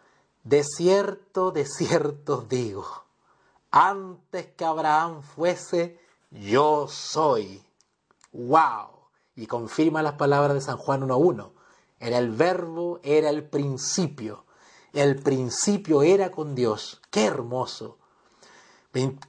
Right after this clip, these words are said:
versículo cincuenta y nueve. "Tomaron entonces piedras para arrojárselas, pero Jesús se escondió y salió del templo, atravesando por en medio de ellos". Los judíos estaban equivocados acerca de lo segundo,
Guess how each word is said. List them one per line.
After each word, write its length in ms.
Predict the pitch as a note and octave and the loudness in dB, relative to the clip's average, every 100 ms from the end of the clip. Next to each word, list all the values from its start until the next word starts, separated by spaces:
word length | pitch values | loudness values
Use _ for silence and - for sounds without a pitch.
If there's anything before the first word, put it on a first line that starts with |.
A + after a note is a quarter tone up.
| - | 0
versículo 440 | C3 - F#3 F3+ | 2 4 4 2
cincuenta 440 | - D3 D3 C#3 C3+ | -4 -6 -4 -4 -4
y 40 | |
nueve. 520 | D3+ C4+ E3 E3+ F3 _ _ _ _ _ | 0 0 2 0 -4 _ _ _ _ _
"Tomaron 400 | C#3+ C3 G3+ A3 | 2 4 2 0
entonces 500 | F3+ D#3 A3 - D#3 | -6 -4 -4 -4 -10
piedras 560 | - - D4+ E4 A#3 E3+ | -10 -2 2 4 2 0
para 200 | G3 F3+ | 0 0
arrojárselas, 760 | F3+ F3 G3 D3+ - B2+ A#2+ | 0 0 0 -2 -8 -8 -10
pero 220 | - B2 A2+ | -8 -6 -6
Jesús 420 | B2+ - A3+ - | -6 -6 -4 -2
se 80 | B2 | -4
escondió 600 | - B2+ D3+ A#3+ B3+ - - | 0 -2 2 4 4 2 -8
y 100 | A3 | -8
salió 400 | G#3+ G#3+ B3+ D#4+ | -4 -2 0 2
del 240 | A#3+ F#3 - | 2 2 0
templo, 540 | G3+ D3 C#3+ A#2+ G#2+ - - | 0 0 -4 -6 -6 -8 -6
atravesando 840 | A2+ - C3 B2+ - F3+ F#3 F3+ F3 | -4 0 0 0 -2 -2 -2 -4 -2
por 160 | D3 | -2
en 180 | C3 A#2 | -2 -2
medio 540 | C3+ C#3+ C3+ C3+ C3+ - - _ _ | -2 -2 0 0 -2 -8 -20 _ _
de 300 | A2+ A2+ B2 | -6 -2 0
ellos". 460 | A2+ F#2+ - - - - - - - - - - _ | 0 -4 -10 -12 -16 -20 -18 -16 -16 -18 -20 -20 _
Los 140 | D#3+ - | 2 4
judíos 420 | F3+ F#3+ G#3+ G#3 | 4 4 4 2
estaban 320 | G3 F#3 F#3+ | -4 -2 0
equivocados 800 | F#3 F3 E3 D#3+ F3+ D#3+ A#2+ - | -2 0 0 0 -2 -2 -6 -8
acerca 420 | B2+ - D#3 D3+ | -10 -4 -4 0
de 80 | D3+ | 0
lo 80 | C#3+ | 0
segundo, 640 | C#3+ C#3+ C3+ A#2+ G#2 G#2 | 0 0 0 -2 -8 -14